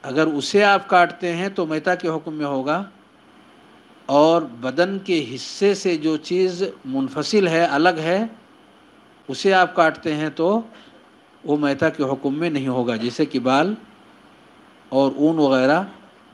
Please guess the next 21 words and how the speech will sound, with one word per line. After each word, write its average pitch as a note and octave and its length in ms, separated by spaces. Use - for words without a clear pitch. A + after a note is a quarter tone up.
जिस्म F3 420
के F#3 140
ऊपर D#3+ 440
निकलता C3+ 480
है, - 160
जिस्म C3+ 340
से D#3+ 180
बदन C#3+ 380
के D3+ 180
ऊपर E3+ 400
निकलता D3 440
है, - 100
अंदर C#3+ 300
से D#3+ 180
आता D#3+ 320
है G#3 240
और D#3 220
चमड़े E3 400
के E3+ 160
ऊपर D#3 360
ये F3+ 280